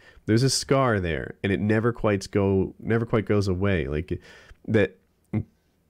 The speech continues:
because of the thing they did, and by the way, she had his approval and everything. Like, they decided to sleep with this guy for a million bucks. Um, but there was a scar on their relationship, and I felt bad for them because of it. Having said that,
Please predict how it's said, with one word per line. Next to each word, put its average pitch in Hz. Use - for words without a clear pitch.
because 131
of 123
the 113
thing 165
they 120
did, 85
and 113
by 147
the 160
way, 190
she 104
had 120
his 113
approval 104
and 69
everything. 67
Like, 76
they 104
decided 98
to 95
sleep 131
with 92
this 87
guy 85
for -
a 85
million 90
bucks. 110
Um, 92
but 113
there 117
was 107
a 98
scar 123
on 92
their 90
relationship, 92
and 90
I 90
felt -
bad 107
for 87
them 80
because 113
of -
it. -
Having 117
said 160
that, 87